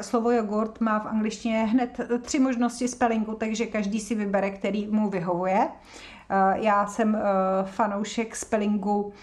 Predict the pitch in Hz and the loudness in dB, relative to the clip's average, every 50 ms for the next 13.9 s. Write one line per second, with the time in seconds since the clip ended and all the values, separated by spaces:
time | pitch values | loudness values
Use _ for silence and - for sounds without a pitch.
0 | - - - - - 202 196 190 190 190 190 196 202 208 - - - - - - | -20 -20 -16 -6 0 2 4 4 4 4 2 0 -2 -4 -8 -16 -20 -20 -20 -20
1 | - - - _ _ _ _ _ _ _ _ _ _ 285 277 277 269 269 262 - | -20 -20 -20 _ _ _ _ _ _ _ _ _ _ 4 6 6 4 2 0 -6
2 | - - _ _ - 240 240 240 240 240 240 240 240 220 202 180 185 233 233 233 | -10 -14 _ _ 2 4 6 6 6 4 2 0 -2 -2 -4 0 2 4 4 6
3 | 233 226 208 196 220 226 220 214 - - - - 208 202 208 208 202 208 196 196 | 4 4 2 0 0 2 2 0 0 -2 -2 0 2 2 2 2 2 0 0 -2
4 | - - 185 165 170 226 349 392 - - - _ _ 240 214 196 180 185 185 - | -2 2 2 4 4 4 2 0 -4 -12 -20 _ _ -4 -2 -2 -2 -4 -6 -10
5 | - - - 202 196 180 185 185 - - 185 190 190 - - 175 180 185 185 190 | -18 -10 -6 -4 -2 -2 -2 -4 -6 -6 -6 -6 -8 -8 -6 -4 -4 -4 -4 -4
6 | 190 190 190 - - - - - - 214 226 269 320 - - - _ _ _ - | -4 -6 -6 -8 -14 -16 -16 -8 -6 -4 -2 -2 -4 -6 -12 -20 _ _ _ -20
7 | - _ _ _ _ _ _ - _ _ _ _ - _ - - - - - - | -20 _ _ _ _ _ _ -20 _ _ _ _ -20 _ -12 -12 -12 -12 -6 0
8 | 226 233 220 - - 190 175 185 - - - 185 180 180 - 208 202 202 196 196 | 0 0 2 2 0 0 0 -2 -4 -2 -2 -2 -2 -2 -2 0 0 2 0 0
9 | 196 - - - - - - 185 208 208 202 196 196 190 - 180 190 190 190 185 | -2 -6 -12 -14 -14 -10 -2 2 4 4 4 2 0 -2 -2 0 0 0 -2 -4
10 | 170 - 190 190 190 - 180 185 185 185 180 - - 196 185 180 175 170 170 175 | -6 -2 0 0 2 2 2 0 0 0 -2 -4 0 0 2 4 4 4 2 0
11 | 170 - - - 175 160 156 180 233 285 262 - - 175 170 175 175 175 175 - | -2 -6 -2 0 0 0 2 0 0 0 0 2 2 2 2 2 0 0 -4 -8
12 | - - 175 170 180 175 185 180 175 185 180 180 185 185 180 - - - 208 190 | -8 -8 -6 -4 -2 -2 -2 -4 -4 -4 -4 -4 -4 -4 -6 -8 -8 -4 -2 0
13 | 180 170 - - - 185 - - 196 185 185 196 185 190 185 190 190 190 | 0 0 0 -4 -8 -8 -4 0 2 2 4 4 4 2 2 0 -2 -6